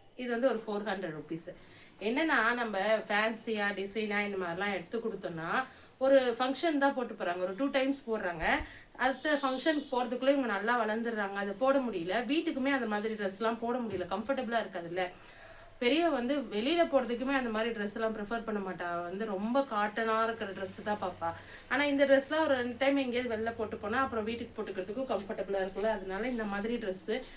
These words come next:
அது மட்டும் இல்லாம எனக்கு பர்சனலாவே இந்த மாதிரி ஃப்ளாரியா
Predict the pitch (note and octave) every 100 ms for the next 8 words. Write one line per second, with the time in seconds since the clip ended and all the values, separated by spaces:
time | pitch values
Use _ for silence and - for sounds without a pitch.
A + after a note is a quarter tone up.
0 | - - G3 B3 C4+ B3 C#4 C4 C#4+ B3
1 | - A3+ A#3 A#3 G#3+ A3+ A#3+ G3 F#3 F#3+
2 | G#3+ G#3+ - - - - - A#3 A3 A#3
3 | A#3 A3+